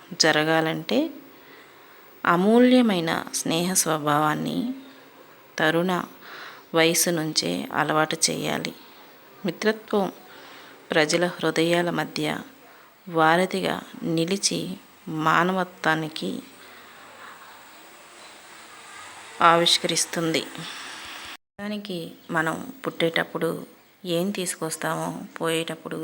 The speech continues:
ఏం తీసుకెళ్తామో తెలియదు, కానీ మనం బ్రతికి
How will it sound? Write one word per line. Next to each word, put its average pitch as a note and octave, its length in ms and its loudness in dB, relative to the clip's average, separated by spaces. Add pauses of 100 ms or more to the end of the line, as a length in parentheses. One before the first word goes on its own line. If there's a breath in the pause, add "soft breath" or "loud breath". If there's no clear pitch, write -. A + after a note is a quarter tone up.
(160)
ఏం E3 220 -6
తీసుకెళ్తామో E3 760 -6 (200)
తెలియదు, D#3+ 360 -4
కానీ E3 280 -8 (720 loud breath)
మనం A#3 260 6 (400)
బ్రతికి F3 460 -2